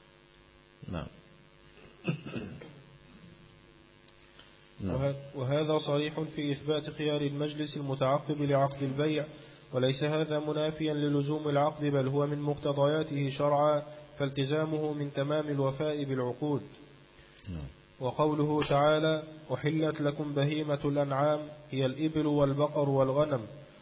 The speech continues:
Speaker 2: قاله أبو الحسن وقتادة
Speaker 1: قاله
Speaker 2: وغير
Speaker 1: أبو
Speaker 2: واحد.
Speaker 1: الحسن. عندك أبو الحسن؟ نعم، حسن،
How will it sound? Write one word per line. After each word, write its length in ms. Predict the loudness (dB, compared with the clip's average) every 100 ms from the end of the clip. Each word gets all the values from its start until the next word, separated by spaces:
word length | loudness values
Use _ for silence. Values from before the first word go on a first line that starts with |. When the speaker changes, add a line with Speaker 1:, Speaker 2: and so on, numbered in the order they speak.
| -12 2
Speaker 2:
قاله 460 | 4 6 4 4
أبو 140 | 4 2
الحسن 400 | 2 0 2 0
وقتادة 600 | 0 2 0 2 2 0
Speaker 1:
قاله 280 | 2 2 4
Speaker 2:
وغير 120 | 4
Speaker 1:
أبو 180 | 2 2
Speaker 2:
واحد. 160 | 0 -2
Speaker 1:
الحسن. 160 | -10 -14 -20 -20 -20 -20 -20 -20 -20 -20 -20 -20 -20 -20 -20 -20 -20 -20 -20 -20 -20 -20 -20 -20 -16 -10
عندك 260 | -8 -8
أبو 160 | -8 -8
الحسن؟ 400 | -8 -10 -10 -10 -14 -20 -20 -20 -20 -20 -20 -20 -20 -20 -20 -20
نعم، 100 | -20 -14
حسن، 260 | -12 -10